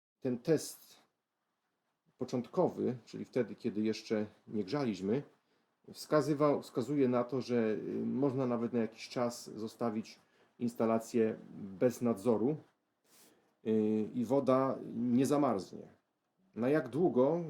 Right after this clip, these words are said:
Trudno powiedzieć, aż takich testów nie robiłem. Dałoby się to obliczyć, yy, oczywiście, natomiast, no, na moim poziomie zaawansowania <laughs> w tego typu obliczeniach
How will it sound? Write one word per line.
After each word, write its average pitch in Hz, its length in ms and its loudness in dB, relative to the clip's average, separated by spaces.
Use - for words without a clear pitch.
Trudno 131 280 -2
powiedzieć, 117 500 -2
aż 123 100 -4
takich 120 280 -8
testów 127 320 -6
nie 120 100 0
robiłem. 104 480 -4
Dałoby 135 360 4
się 135 120 -2
to 131 160 0
obliczyć, 117 680 -2
yy, 107 540 -4
oczywiście, 117 760 -4
natomiast, 123 720 -4
no, 127 720 0
na 127 180 2
moim 180 260 6
poziomie 160 380 6
zaawansowania 131 1000 2
<laughs> - 420 -6
w 117 80 -12
tego 139 260 4
typu 127 260 0
obliczeniach 131 640 -2